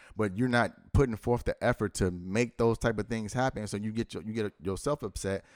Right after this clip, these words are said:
because of what you see on social media. Stay in your own lane. Like, you have to be able to stay in your own lane. You focus on yourself. Focus on what's going on with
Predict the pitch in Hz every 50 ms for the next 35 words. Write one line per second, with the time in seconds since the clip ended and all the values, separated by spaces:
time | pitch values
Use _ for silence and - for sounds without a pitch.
0 | - - - 107 110 101 104 98 104 98 - 110 104 - 107 110 113 117 - 110
1 | 107 - 123 113 104 101 95 92 90 87 90 101 - _ _ _ _ _ _ _
2 | _ _ _ _ _ _ _ _ _ _ _ _ - - - - 151 170 175 170
3 | 165 160 151 123 156 160 160 156 151 156 175 196 202 175 110 87 85 90 _ _
4 | _ _ _ _ _ _ _ - 110 123 110 95 120 131 127 156 170 180 196 -
5 | - 139 135 139 151 151 143 131 123 - - 143 143 143 139 139 131 104 131 135
6 | 131 135 139 135 110 113 151 139 - - 147 151 147 143 131 135 131 123 120 113
7 | - - 92 87 - - 143 151 156 147 - 123 123 131 127 123 - 113 117 120
8 | 123 120 117 113 113 107 104 92 92 92